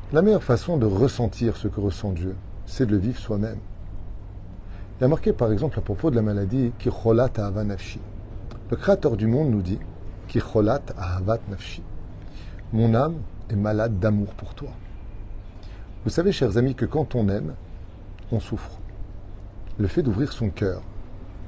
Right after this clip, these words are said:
et d'être capable de donner par amour, de considérer, de relever, de soutenir, automatiquement va engendrer des déceptions violentes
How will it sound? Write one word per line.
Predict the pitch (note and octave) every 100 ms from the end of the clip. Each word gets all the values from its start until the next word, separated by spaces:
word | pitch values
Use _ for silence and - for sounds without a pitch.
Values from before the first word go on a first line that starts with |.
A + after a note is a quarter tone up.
| - - - - - - -
et | G2+
d'être | A2+
capable | - B2+ A2+
de | A2+
donner | C3+ A#2+
par | - A2+ G#2+
amour, | B2+ A#2 E2+ - - - -
de | -
considérer, | - - - A#2+ G#2+ D#2+ D#2+ - - -
de | G#2+
relever, | A2 E3 D3 A#2 G2+ - - - - -
de |
soutenir, | A#2+ - A3+ F3 D3 A2 - - - - - - - - - -
automatiquement | B2+ A#2+ B2 G#2 G#2+ - B2 D#3+ F#3 - - - - - - - -
va | G#2 A#2
engendrer | A#2+ F#2+ A2 B2
des | G#2+ F#2
déceptions | G2 - F#2 - C#3 A#2 - -
violentes | F2+ F2 C#3+ A2 - -